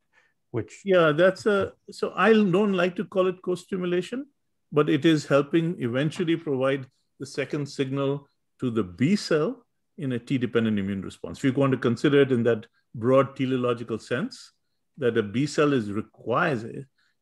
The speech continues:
Speaker 2: I-, in fact, without C D forty, a T-dependent B cell response will not occur, okay? So a T-dependent B cell response absolutely needs C D forty, where you might even say most of the signaling is coming from there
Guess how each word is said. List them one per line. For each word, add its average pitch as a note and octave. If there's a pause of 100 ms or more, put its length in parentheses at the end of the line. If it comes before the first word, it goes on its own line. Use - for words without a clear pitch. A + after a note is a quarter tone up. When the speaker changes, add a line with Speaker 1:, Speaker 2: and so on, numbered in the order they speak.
Speaker 2:
I-, - (180)
in C#3+
fact, E3+
without C3
C E3+
D D3+
forty, C#3 (360)
a C3+
T-dependent C3
B B2
cell A#2+
response A2+
will G#2+
not G2+
occur, - (260)
okay? G#3 (360)
So B2
a B2
T-dependent F3
B D3+
cell D3+
response C#3 (120)
absolutely D#3+
needs C#3+
C C#3+
D B2+
forty, A2+ (340)
where C3
you A#2+
might C3
even C#3
say D3+
most C#3
of D#3+
the B2+
signaling C#3
is C3
coming B2+
from A2
there A2+